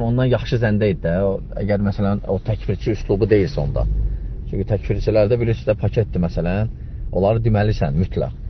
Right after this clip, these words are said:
ki, namaz qılmayan kafirdir, icmadır, hər yan darül küfürdür, e, ət yemək olmaz, bir dənə, e, onlar kəsdiyindən başqa, e, və, e, nə bilim, cihad, xilafət,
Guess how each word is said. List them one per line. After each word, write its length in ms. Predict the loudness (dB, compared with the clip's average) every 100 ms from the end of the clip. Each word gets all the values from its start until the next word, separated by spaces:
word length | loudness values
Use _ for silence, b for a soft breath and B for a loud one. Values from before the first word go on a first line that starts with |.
| B B -4
ki, 140 | 0
namaz 260 | 2 0 0
qılmayan 340 | 0 2 0 0
kafirdir, 720 | 0 2 0 0 0 0 0
icmadır, 640 | -2 -2 0 0 2 0 0 -2 B B B B -6
hər 220 | -2 2 2
yan 180 | 2
darül 320 | 2 2 0 -2
küfürdür, 600 | -2 0 0 2 2 2
e, 680 | 0 -2 0 -2 -2 -2 0 -2
ət 160 | 0 0
yemək 240 | 2 4
olmaz, 480 | 4 2 2 0 -2
bir 140 | 0
dənə, 180 | 2 2
e, 320 | -2 -4 -2 -2 0 2
onlar 240 | 2 2
kəsdiyindən 560 | -4 -4 0 0 2 0
başqa, 340 | 0 2 2 2 0 -8 B B B B -4
e, 140 | 0 2 2 2 2
və, 180 | 4 4 4 2 B B B B -6
e, 120 | -2 0 0 0 0 -2 -4 -4 -6 -6 -6
nə 160 | -4 -2
bilim, 320 | 0 0 0 -2 -4 -4 -6 -6 -8 -6 -4
cihad, 560 | -4 0 4 6 4 2 -6 -10 -8 -6 -6 -8
xilafət, 720 | 0 2 2 4 4 4 2